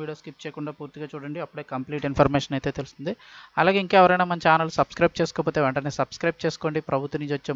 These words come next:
ముఖ్యమైన అప్‌డేట్స్ అన్ని మిస్ కాకుండా మీకు ముందుగానే తెలియచేయడం జరుగుతుంది. వివరాలు చూస్తే ప్రమాదంలో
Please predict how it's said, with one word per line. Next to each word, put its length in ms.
ముఖ్యమైన 440
అప్‌డేట్స్ 300
అన్ని 160
మిస్ 260
కాకుండా 380
మీకు 180
ముందుగానే 400
తెలియచేయడం 480
జరుగుతుంది. 380
వివరాలు 300
చూస్తే 200
ప్రమాదంలో 540